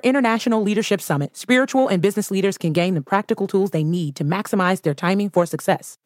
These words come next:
With world-class discussions, breakout sessions, and networking opportunities,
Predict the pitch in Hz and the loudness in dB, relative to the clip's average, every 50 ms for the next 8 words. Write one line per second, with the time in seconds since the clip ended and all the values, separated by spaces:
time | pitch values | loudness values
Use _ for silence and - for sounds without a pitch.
0 | _ - 196 240 185 180 165 220 254 277 285 - 277 254 247 - - 208 - 214 | _ 0 2 2 2 4 4 4 4 4 2 2 2 2 2 2 -2 0 2 2
1 | 185 170 - 139 160 - - - 160 170 220 262 - 247 220 - - 240 240 - | 2 2 0 -6 -8 -10 -10 -2 2 2 4 4 4 2 2 4 2 2 2 0
2 | - 143 139 - - 170 170 165 190 208 170 196 190 190 202 185 170 180 - 156 | -2 -6 -6 -4 -2 0 0 2 2 2 2 2 2 2 2 0 0 0 0 -2
3 | - 208 196 151 - - - - | -2 -2 -2 -2 -4 -6 -10 -12